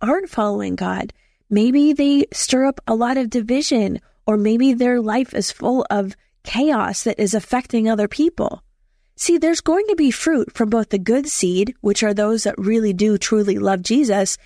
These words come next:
and the bad seed, which are those that the enemy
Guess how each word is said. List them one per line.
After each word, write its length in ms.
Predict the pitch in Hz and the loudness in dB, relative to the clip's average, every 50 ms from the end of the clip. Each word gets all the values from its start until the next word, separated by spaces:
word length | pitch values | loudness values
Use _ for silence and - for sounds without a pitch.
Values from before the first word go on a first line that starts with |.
| _ _ _ - | _ _ _ -4
and 160 | - 196 196 | -2 0 0
the 80 | 214 196 | 0 0
bad 340 | 180 208 220 285 339 302 | 0 0 0 0 0 0
seed, 300 | - - 196 208 - 202 | -2 -2 -4 -4 -4 -4
which 240 | 208 208 220 - - | -2 -2 -2 0 0
are 240 | 247 240 233 233 220 | 0 0 0 0 0
those 320 | 202 214 220 233 247 233 | 0 0 0 0 0 0
that 140 | - 226 208 | -2 -4 -2
the 160 | - 247 - - | -2 -4 -4 -2
enemy 480 | 202 208 262 339 370 370 233 175 180 | 0 2 2 2 2 2 -2 -2 -4